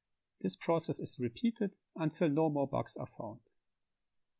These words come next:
This was a short overview on concolic testing in the context of a virtual prototype-driven verification environment. Beside concolic testing,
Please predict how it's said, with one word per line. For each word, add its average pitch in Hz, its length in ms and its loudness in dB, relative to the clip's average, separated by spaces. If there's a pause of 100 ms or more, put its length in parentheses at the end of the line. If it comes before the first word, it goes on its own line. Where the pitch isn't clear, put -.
(640)
This 202 180 8
was 190 180 12
a 175 80 6
short - 320 8
overview 180 440 10
on 143 100 6
concolic 139 460 -2
testing 185 560 6
in 156 100 2
the 127 80 0
context - 500 4
of - 160 2
a 131 40 6
virtual 143 360 8
prototype-driven 143 920 6
verification 127 680 -2
environment. 104 520 -2 (640)
Beside 147 320 8
concolic 139 420 2
testing, 208 480 6